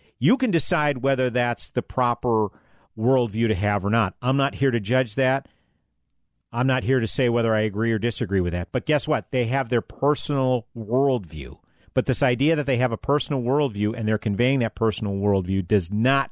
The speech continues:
translate to the fact that they can actually change the law and sign an abortion ban. It cannot happen. They say they promised to ban abortion this year. It can't happen this year.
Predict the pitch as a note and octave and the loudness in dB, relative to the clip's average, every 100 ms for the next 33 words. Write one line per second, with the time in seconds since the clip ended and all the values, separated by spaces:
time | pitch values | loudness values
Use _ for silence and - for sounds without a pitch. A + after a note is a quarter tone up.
0 | - - E3 F3 C3+ A#2 A2+ - G2 - | -8 -2 0 0 0 0 -2 -2 -6 -2
1 | G2+ F#2+ F#2 _ _ - A#2 C3 A#2+ B2 | 0 2 -2 _ _ -8 -2 0 2 0
2 | - A#2 A#2+ - A#2 A2 G#2 - _ _ | 0 -2 -2 -2 2 4 2 -4 _ _
3 | _ _ _ _ - C#3+ A#2 A2+ A#2+ A2 | _ _ _ _ 0 2 2 2 2 2
4 | A2 A2 - A2+ A2 G2+ G#2+ G#2+ - F2 | 0 -2 0 2 2 2 2 2 0 -4
5 | E2+ E2+ E3 E3 - E3+ D#3 C3+ C3 B2+ | -4 0 0 0 0 0 2 0 0 -2
6 | G2+ G2 G#2+ B2 - C3+ C3 - A2 A#2+ | -4 -2 0 0 0 0 0 -2 0 0
7 | A2 A#2 A#2 A2 G#2+ - C3+ - - A3 | 2 2 0 -2 -2 2 2 0 -4 -2
8 | - D#4+ D#4 F4+ G4 G#4+ G#4 F4 - C#4 | 0 0 0 0 -2 2 2 2 0 0
9 | F#3 G#2+ | 0 -2